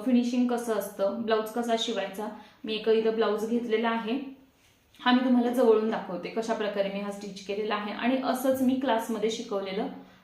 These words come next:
आहे. ओके, तर बघा इथे मी हा ब्लाऊज, अ, शिवलेला घेतला आहे आणि तुम्हाला फिनिशिंग दाखवते कशा प्रकारे तुम्ही ब्लाऊज, अ, छान फिनिशिंगमध्ये तयार करू शकता. बघा प्रॉपर कमरेला कमरपट्टी लावणे,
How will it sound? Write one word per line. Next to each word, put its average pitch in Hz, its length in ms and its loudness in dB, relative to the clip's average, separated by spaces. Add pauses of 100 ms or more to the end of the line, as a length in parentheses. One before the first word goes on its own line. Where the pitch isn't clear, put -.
(140)
आहे. 180 280 -2 (380)
ओके, - 540 -6 (1900)
तर 262 140 6
बघा 269 320 4
इथे 269 220 2
मी 269 140 8
हा 262 180 4
ब्लाऊज, 240 420 4
अ, 247 200 6 (320)
शिवलेला 240 440 4
घेतला 254 380 2
आहे 233 360 2 (140)
आणि 208 500 0
तुम्हाला 240 220 2
फिनिशिंग 233 440 0
दाखवते 196 360 -2
कशा 226 240 -2
प्रकारे 202 400 -4
तुम्ही 208 180 -2
ब्लाऊज, 196 480 0
अ, 202 80 -2 (120)
छान 208 300 -4
फिनिशिंगमध्ये 202 680 -4
तयार 180 180 0
करू 190 240 -4
शकता. 196 280 -6
बघा 208 240 0
प्रॉपर 226 600 0
कमरेला 208 480 0
कमरपट्टी 214 720 -2
लावणे, 180 440 -2